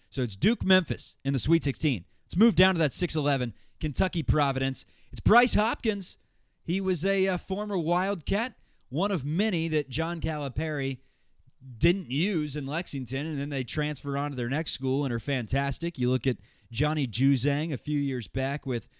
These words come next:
U C L A, among many others. That's Bryce Hopkins right now for Providence, their leading scorer. But Kentucky is, uh, they're playing a lot better basketball. Who knows what's going on with Ed Cooley?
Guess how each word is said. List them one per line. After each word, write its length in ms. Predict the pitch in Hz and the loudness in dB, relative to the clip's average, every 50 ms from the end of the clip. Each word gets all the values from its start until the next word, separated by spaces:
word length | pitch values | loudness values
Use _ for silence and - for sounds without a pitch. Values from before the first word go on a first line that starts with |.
| _ _ - | _ _ -4
U 200 | 120 143 151 131 | -2 0 0 0
C 200 | - - 156 143 | 2 2 2 2
L 160 | 127 123 127 | 2 2 2
A, 280 | 135 143 147 156 147 - _ _ _ _ _ _ _ _ _ _ _ | 2 2 2 0 -2 -6 _ _ _ _ _ _ _ _ _ _ _
among 460 | - 143 139 143 156 151 147 143 135 139 | -2 -2 0 2 2 2 2 2 0 0
many 280 | 160 170 165 151 139 | 2 2 2 2 2
others. 380 | 135 127 120 127 143 147 - - - _ _ - | 2 2 2 0 0 -2 -2 -6 -12 _ _ -6
That's 140 | 214 202 - | -4 -4 0
Bryce 340 | - - 220 226 208 170 - | 2 4 6 6 6 4 2
Hopkins 480 | 185 185 190 196 - 143 107 90 - | 0 0 -2 -4 -6 -6 -6 -6 -4
right 180 | - - 127 131 | -4 -4 -2 -2
now 160 | 135 127 120 | -2 -2 -2
for 140 | - 127 107 | -4 -6 -4
Providence, 500 | - 143 143 143 143 131 123 120 117 - | -2 -2 0 0 0 -2 -2 -4 -4 -4
their 200 | - 139 135 135 | -2 -2 0 0
leading 260 | 131 131 127 123 117 | 0 0 0 0 -2
scorer. 480 | - - - 139 135 127 127 123 117 - _ _ - _ _ _ _ - | -4 -6 -4 -2 -2 0 0 -2 -2 -6 _ _ -20 _ _ _ _ -6
But 140 | 131 - - | -4 0 0
Kentucky 540 | 139 127 - - 147 147 - 147 151 135 | 0 0 2 0 0 0 0 -2 -2 -2
is, 220 | 127 120 107 - 123 | 0 -2 -2 -4 -2
uh, 320 | 123 117 113 110 107 101 90 82 - _ _ _ _ _ _ _ _ _ _ _ _ | -2 0 0 -2 -2 -4 -6 -10 -14 _ _ _ _ _ _ _ _ _ _ _ _
they're 140 | 117 131 131 | -4 -2 -2
playing 320 | - - 151 151 147 135 | 0 0 0 2 2 2
a 60 | 127 | 2
lot 220 | 127 131 135 131 - | 2 0 0 0 0
better 180 | 143 127 123 | 0 0 0
basketball. 800 | 110 107 123 120 117 - - 123 - - 123 120 120 120 113 - _ _ _ _ _ _ _ _ _ _ _ _ _ _ _ _ _ _ - 120 | 0 0 0 0 0 -2 -4 -4 -2 0 0 2 2 0 0 -4 _ _ _ _ _ _ _ _ _ _ _ _ _ _ _ _ _ _ 2 6
Who 180 | 139 180 190 | 6 6 6
knows 520 | 180 165 156 151 151 156 147 - - - - _ _ | 6 4 4 4 4 2 2 -2 -4 -10 -14 _ _
what's 180 | - 143 143 - | -2 -2 -2 0
going 260 | - 160 151 143 139 | 0 0 0 0 0
on 160 | 143 143 135 | -2 -2 -2
with 140 | 127 120 117 | 0 0 0
Ed 180 | 135 135 127 - | 0 0 -2 -2
Cooley? 520 | - 143 139 135 135 131 131 135 127 117 | 0 0 2 2 2 2 2 0 0 -2